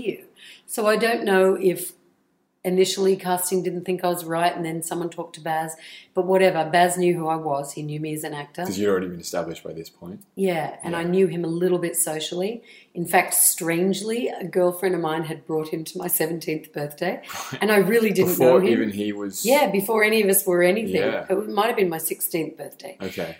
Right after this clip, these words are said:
Speaker 1: But my friend, who was an actress, Gabby Mason, at the time, brought him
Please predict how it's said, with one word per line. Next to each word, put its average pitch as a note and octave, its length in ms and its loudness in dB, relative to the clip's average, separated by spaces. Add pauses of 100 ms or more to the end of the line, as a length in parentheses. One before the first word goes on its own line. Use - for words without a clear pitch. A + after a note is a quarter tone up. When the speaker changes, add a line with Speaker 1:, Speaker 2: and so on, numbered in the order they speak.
Speaker 1:
But - 320 0
my F3 140 0
friend, E3 520 2
who D#3 140 -8
was D#3 120 -4
an D#3 80 -2
actress, E3 360 -4
Gabby D3+ 360 -4
Mason, D3+ 520 -2
at - 160 -18
the - 60 -20
time, D#3 640 -8 (200)
brought D#3+ 260 -2
him D3+ 440 -8